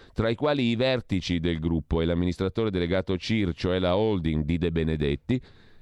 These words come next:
e nonostante un sequestro disposto dai P M per trentotto milioni di euro a carico delle società e delle persone coinvolte. Non una riga è trapelata prima che la scrivesse La Verità.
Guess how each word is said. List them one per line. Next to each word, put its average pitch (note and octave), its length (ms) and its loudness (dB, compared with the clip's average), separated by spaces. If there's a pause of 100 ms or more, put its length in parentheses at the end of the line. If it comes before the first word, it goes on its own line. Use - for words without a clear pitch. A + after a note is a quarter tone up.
(100)
e A#2 80 0
nonostante C#3 540 -2
un G2 80 0
sequestro F#2 720 0
disposto F2+ 400 -2
dai D2 160 0
P D#2+ 320 0
M C#2+ 200 0
per F#2 220 -2
trentotto A#2+ 680 -2
milioni A2 500 0
di F#2+ 160 0
euro F2+ 400 0
a G2 40 -4
carico G#2 380 -2
delle D#2 180 0
società E2+ 440 -2
e D#2 40 2
delle D#2+ 200 0
persone D#2 400 -2
coinvolte. B1 680 -2 (520)
Non C#3+ 440 2
una C3+ 240 2
riga F#2+ 420 2
è D2 80 0
trapelata D#2 800 0
prima G2+ 400 0
che D#2+ 320 0
la D#2+ 100 0
scrivesse D2+ 600 -2
La C2+ 100 0
Verità. C#2 500 -2